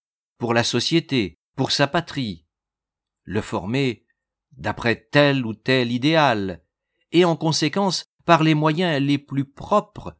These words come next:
à l'en rapprocher. Tels sont les éléments qui viennent s'ajouter à la définition et qui la font varier.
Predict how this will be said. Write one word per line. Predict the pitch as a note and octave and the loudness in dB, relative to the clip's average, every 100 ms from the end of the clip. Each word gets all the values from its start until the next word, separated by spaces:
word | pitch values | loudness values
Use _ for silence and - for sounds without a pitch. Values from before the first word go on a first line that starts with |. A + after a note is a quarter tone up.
| _ - | _ -2
à | A#2 | 0
l'en | B2 A#2+ | 2 0
rapprocher. | G#2+ A2 - G2 - F2+ D2 - _ _ _ _ _ _ _ - | 0 -2 -4 -6 -6 -6 -8 -12 _ _ _ _ _ _ _ -4
Tels | A#2+ C3+ | -2 0
sont | A#2+ - C3+ C#3+ | -2 -2 -2 -2
les | C3+ B2 G#2+ | -2 -2 -2
éléments | A#2 A#2 B2+ C#3+ C3+ - _ _ _ _ | -2 -2 -2 -4 -6 -12 _ _ _ _
qui | C3+ | -4
viennent | C3 D#3 D3 C3 | 0 0 -2 -2
s'ajouter | B2+ C3+ A#2+ C3 - F3+ C#3+ _ _ - | -2 -2 -2 -4 -4 -6 -6 _ _ -4
à | A2+ | -2
la | A2+ | 0
définition | G2+ A#2 - G#2+ G#2 - A#2+ C#3 E3 - _ - | -2 -4 -4 -6 -4 -4 -4 -4 -6 -12 _ -8
et | A#2+ | -4
qui | C3 | -2
la | G#2+ | -2
font | - C3 | -2 -4
varier. | G#2 F#2 G2 G2+ E2 C#2+ | -2 -4 -4 -6 -8 -12